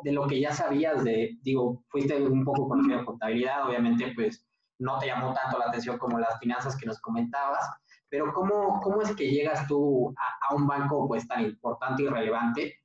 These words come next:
Si nos podrías contar, o sea, ¿cómo fue, o sea, ya dar el, el, el salto a, hacia lo que es B B V A y tú ya posicionarte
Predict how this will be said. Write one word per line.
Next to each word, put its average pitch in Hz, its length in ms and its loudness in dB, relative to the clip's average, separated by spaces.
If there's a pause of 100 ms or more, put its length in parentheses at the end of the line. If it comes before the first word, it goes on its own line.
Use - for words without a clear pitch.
(160)
Si - 100 -12
nos 123 140 -4
podrías 131 320 -2
contar, 139 260 -2
o 139 80 -2
sea, 127 160 -4
¿cómo 131 440 0
fue, 131 560 -2 (260)
o 123 100 -8
sea, 131 180 -4
ya 139 140 0
dar 143 180 0
el, 127 220 0
el, 131 220 0
el 131 120 2
salto 135 540 0
a, 110 240 -2
hacia 117 420 -2
lo 117 140 -2
que 135 100 -4
es 131 120 2
B 127 100 0
B 131 140 2
V 127 240 2
A 131 260 -2 (220)
y 127 80 -4
tú 131 120 0
ya 131 340 0
posicionarte 117 540 -2